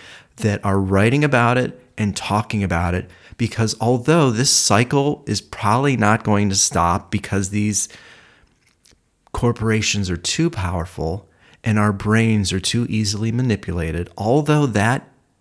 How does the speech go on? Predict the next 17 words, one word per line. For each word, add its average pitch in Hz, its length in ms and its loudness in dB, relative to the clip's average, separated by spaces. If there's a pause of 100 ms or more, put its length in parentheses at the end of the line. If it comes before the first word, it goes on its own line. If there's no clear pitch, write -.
(140)
may 110 360 2
be 143 200 0
the 156 140 -2
cycle, - 580 0 (2000)
I 107 200 0
know 107 600 2
there 98 200 0
are 92 40 0
people 117 440 -2
out 95 240 0
there 78 180 -4
that 90 140 -4
want 90 240 -2
more 101 360 2
out 131 140 2
of 156 80 2
life 113 520 0